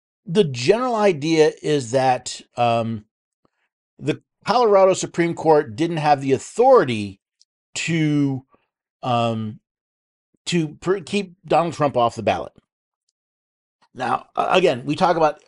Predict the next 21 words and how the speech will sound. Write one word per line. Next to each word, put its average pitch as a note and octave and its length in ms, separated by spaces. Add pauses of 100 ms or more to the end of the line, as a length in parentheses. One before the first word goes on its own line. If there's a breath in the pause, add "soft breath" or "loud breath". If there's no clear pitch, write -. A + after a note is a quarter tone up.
we're D#3+ 120
talking E3+ 240
about E3 260
an D3 140
os-, - 240 (200)
obscure G3 960 (300)
law. B2 520 (1400)
And C#3 380
this E3+ 380
law, D#3+ 720 (360)
uh, A#2+ 380
reading G3 320
from D#3+ 220
the, C#3 60
the, C3 340
the C3 100
brief, E3 400 (380 soft breath)
uh, B2 240
D E3+ 260
C A#3+ 220
Code E3+ 460